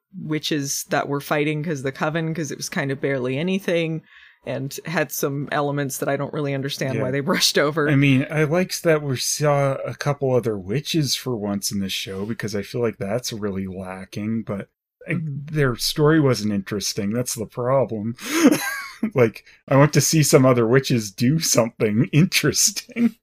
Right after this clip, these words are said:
Speaker 1: Yeah. Yeah, it wasn't that interesting. And then the stuff with Abigail is infuriating. And all it is is her just sitting. Is it her apartment?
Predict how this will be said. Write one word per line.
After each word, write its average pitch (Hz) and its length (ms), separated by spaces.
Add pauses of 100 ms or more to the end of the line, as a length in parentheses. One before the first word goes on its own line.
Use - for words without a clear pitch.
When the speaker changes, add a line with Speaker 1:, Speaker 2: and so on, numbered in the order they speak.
(760)
Speaker 1:
Yeah. 131 300 (640)
Yeah, 143 200
it 151 120
wasn't 196 280
that 185 160
interesting. 135 680
And 147 140
then 165 100
the 180 60
stuff 180 320
with 185 100
Abigail 143 540
is 143 140
infuriating. 123 800
And 151 100
all 156 160
it 185 80
is 175 180
is 165 140
her 160 160
just 160 240
sitting. 147 460 (260)
Is 175 160
it 165 80
her 165 160
apartment? 208 640